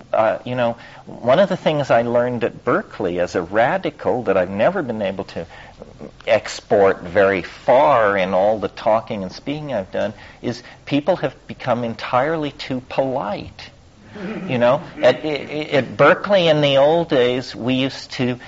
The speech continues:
we used to always, at the tip of our tongue, day and night, was the word bullshit.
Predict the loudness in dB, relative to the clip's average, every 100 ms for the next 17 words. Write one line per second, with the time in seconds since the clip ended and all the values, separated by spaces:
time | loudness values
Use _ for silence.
0 | -20 -16 -14 -8 -2 -2 -2 -6 -8 -8
1 | -8 -8 2 6 6 6 2 -2 -10 -16
2 | -20 -4 -4 -4 -10 -4 -2 0 0 2
3 | 0 -2 -6 -4 -2 -4 -8 -10 -12 -2
4 | 0 0 -2 -4 -6 -4 -4 -4 -8 -12
5 | -18 -20 -20 -12 -2 -2 -2 -4 -2 0
6 | 2 2 0 -6 -10 0 2 2 -2 -6
7 | -6 -6 -8